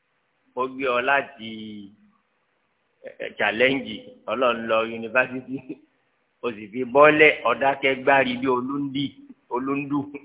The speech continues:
Ó waste opportunity rẹ ni. Mu'adh kọ́ wa lẹ́kọ̀ọ́ òun.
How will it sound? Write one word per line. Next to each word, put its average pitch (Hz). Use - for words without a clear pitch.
Ó 113
waste 147
opportunity 127
rẹ 113
ni. 110
Mu'adh 117
kọ́ 135
wa 123
lẹ́kọ̀ọ́ 131
òun. 113